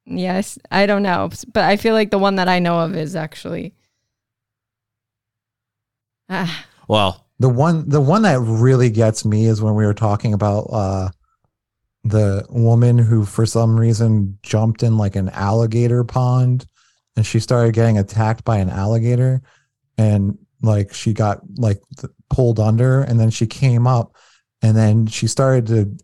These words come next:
Speaker 3: exit the pool, and she was like, "Well, I guess I'm never doing this again."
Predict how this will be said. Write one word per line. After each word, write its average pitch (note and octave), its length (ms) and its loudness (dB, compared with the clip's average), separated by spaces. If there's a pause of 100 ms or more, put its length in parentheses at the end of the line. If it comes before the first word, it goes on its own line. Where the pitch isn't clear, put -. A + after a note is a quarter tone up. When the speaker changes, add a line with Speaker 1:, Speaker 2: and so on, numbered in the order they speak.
Speaker 3:
exit A#2+ 420 2
the G#2+ 80 -2
pool, C#3+ 520 2
and G#2 180 0
she A#2+ 120 -2
was A2+ 160 2
like, G#2 260 0 (680)
"Well, B2+ 140 2
I C3 60 2
guess D3 220 0
I'm C#3 120 4
never B2 240 4
doing A2+ 300 2
this B2+ 240 2
again." F#2+ 580 -2